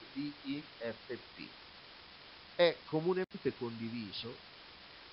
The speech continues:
che i benefici dell'istruzione e formazione professionale ricadano sui discenti e sui lavoratori, il che implica che l'offerta effettiva di I F P dovrebbe riflettere i bisogni e le preferenze di entrambi.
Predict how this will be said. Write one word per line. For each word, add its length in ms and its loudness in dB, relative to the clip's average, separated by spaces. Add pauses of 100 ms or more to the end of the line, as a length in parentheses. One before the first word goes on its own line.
(340)
che 80 8
i 80 10
benefici 580 4
dell'istruzione 680 0
e 20 6
formazione 560 0
professionale 800 2
ricadano 580 2
sui 160 -2
discenti 520 2
e 40 -4
sui 240 -2
lavoratori, 640 -4 (580)
il 140 4
che 140 6
implica 560 6
che 100 -4
l'offerta 540 2
effettiva 600 -2
di 240 -2
I 80 4
F 200 -2
P 300 -4 (200)
dovrebbe 520 2
riflettere 580 4
i 100 -4
bisogni 640 2
e 80 -4
le 80 2
preferenze 680 0
di 80 -6
entrambi. 580 0